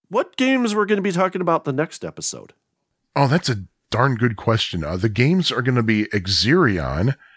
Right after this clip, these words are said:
Speaker 2: and Fast Freddy.
Speaker 1: Exer-
Speaker 2: Exerion and Fast
Speaker 1: What could
Speaker 2: Freddy.
Speaker 1: the theme be?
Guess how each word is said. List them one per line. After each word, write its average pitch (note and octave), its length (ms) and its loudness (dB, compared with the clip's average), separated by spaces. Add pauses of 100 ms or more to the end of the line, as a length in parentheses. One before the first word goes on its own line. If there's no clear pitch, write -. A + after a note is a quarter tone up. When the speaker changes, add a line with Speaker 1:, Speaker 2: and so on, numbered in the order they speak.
(320)
Speaker 2:
and G2 220 0
Fast B2+ 520 -2
Freddy. - 640 0
Speaker 1:
Exer- - 20 -20 (320)
Speaker 2:
Exerion A#2 760 -2
and C2 220 -6
Fast F#2 280 -6
Speaker 1:
What C3 220 0
could D#3 200 0
Speaker 2:
Freddy. C#3+ 120 -2
Speaker 1:
the D#3 80 2
theme E3+ 380 0
be? G#3 340 2